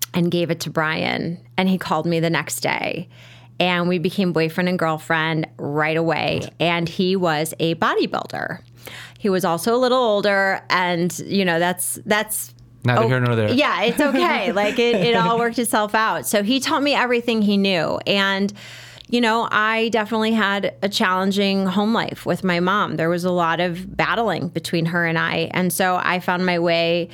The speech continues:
Speaker 1: uh, you know, to deal with that. I would hang out with my boyfriend, Brian, at the time, and, and we would go to the gym and we would work out. And I just loved the way that I felt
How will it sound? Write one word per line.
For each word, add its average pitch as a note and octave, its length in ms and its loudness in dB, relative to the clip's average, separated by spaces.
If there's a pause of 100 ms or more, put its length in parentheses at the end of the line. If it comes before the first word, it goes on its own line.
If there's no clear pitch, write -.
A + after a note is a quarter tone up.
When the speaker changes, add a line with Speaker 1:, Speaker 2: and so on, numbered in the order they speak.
(540)
Speaker 1:
uh, G3 40 2
you G3+ 160 2
know, E3+ 200 2
to F#3+ 140 -2
deal G#3 260 2
with G3 200 0
that. E3+ 200 0
I E3+ 240 0
would F3 320 -2 (220)
hang F3+ 240 2
out E3 120 2
with F3+ 240 -2
my F3+ 200 2
boyfriend, E3+ 500 0
Brian, E3 300 0
at F3+ 100 -2
the F#3 60 -6
time, F3 340 0
and, F3 380 -2
and E3 300 0
we E3+ 120 2
would E3+ 140 -2
go F3+ 100 0
to F3 60 0
the E3+ 100 -2
gym E3+ 300 0
and F3+ 100 0
we F3 140 2
would F3 100 -2
work E3+ 240 -2
out. A3+ 260 0
And G3 140 2
I G3 80 0
just G3 220 -4
loved G3 460 0
the G3+ 100 2
way F3+ 260 2
that E3 240 -2
I E3 120 0
felt - 500 -6